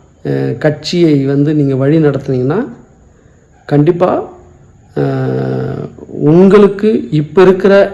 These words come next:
அந்த அனுதாப அலை, அஹ், உங்க பக்கம் இருக்கிறவங்க, ஐயோ, நீங்க ஜெயிக்கணும்னு நினைக்கிறவங்க, நீங்க அரசியல வளரணும்னு நினைக்கிறவங்க கூட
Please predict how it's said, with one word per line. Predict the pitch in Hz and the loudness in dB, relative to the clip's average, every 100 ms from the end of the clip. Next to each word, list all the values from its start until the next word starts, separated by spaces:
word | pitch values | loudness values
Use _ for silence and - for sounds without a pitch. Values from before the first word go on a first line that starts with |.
| - | -2
அந்த | 143 | -2
அனுதாப | 139 143 165 175 170 175 180 180 - - - - | 2 2 4 4 4 2 0 -8 -18 -20 -20 -12
அலை, | 139 143 147 - - - - _ - _ _ | -2 2 2 0 -6 -20 -20 _ -20 _ _
அஹ், | 147 143 143 139 139 135 | -2 0 0 -2 -4 -4
உங்க | 143 139 165 180 175 | -4 0 4 6 4
பக்கம் | 180 175 180 208 196 165 147 139 131 143 - - - | 2 0 2 2 4 2 2 0 -4 -8 -16 -16 0
இருக்கிறவங்க, | 160 175 175 160 143 147 - - - - - - | 2 2 2 4 4 4 0 -8 -20 -20 -20 -2
ஐயோ, | 151 185 214 | 4 8 8
நீங்க | 190 170 | 6 4
ஜெயிக்கணும்னு | 147 135 202 226 226 214 208 170 | 2 4 4 4 4 4 6 4
நினைக்கிறவங்க, | 160 165 156 131 135 147 - - - _ _ _ - | 2 0 0 0 -2 -4 -8 -20 -20 _ _ _ 2
நீங்க | 170 175 170 165 160 165 | 4 6 6 6 6 4
அரசியல | 190 - 220 | 2 4 4
வளரணும்னு | 190 151 165 196 196 185 | 4 4 4 6 6 4
நினைக்கிறவங்க | 156 151 156 151 147 139 | 4 0 2 2 2 0
கூட | - 170 156 226 - | 0 2 2 2 -2